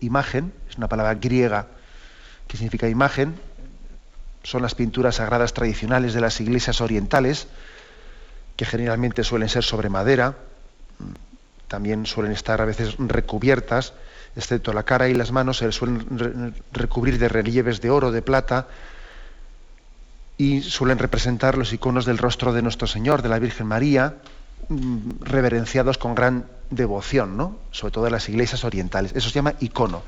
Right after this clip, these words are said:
Y la palabra iconoclasta significa romper la imagen. Los iconoclastas eran, eh, por lo tanto, mm, un, pues unos, eh, unos cristianos que en un momento determinado recibieron un, un influjo de ideas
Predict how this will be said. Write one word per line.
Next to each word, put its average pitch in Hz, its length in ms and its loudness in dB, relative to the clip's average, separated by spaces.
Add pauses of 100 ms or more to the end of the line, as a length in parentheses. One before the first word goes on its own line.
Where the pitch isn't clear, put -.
(520)
Y 143 100 6
la 135 180 6
palabra 170 520 4
iconoclasta 147 1120 0 (100)
significa 120 560 -4
romper 135 500 2
la 127 100 0
imagen. 104 500 -2 (420)
Los - 160 -2
iconoclastas 147 720 0
eran, 139 280 2 (600)
eh, 120 120 2
por 131 160 -2
lo 139 100 2
tanto, 139 560 0 (340)
mm, 131 140 -6 (120)
un, 131 240 -4
pues 135 260 -6
unos, 131 500 2 (520)
eh, 107 220 -6 (240)
unos 139 240 0
cristianos 131 600 2
que - 80 0
en 117 60 2
un 123 80 2
momento 127 180 2
determinado 135 480 4
recibieron 131 460 2
un, 139 220 2
un 147 140 4
influjo 143 600 2
de 117 140 2
ideas 139 580 4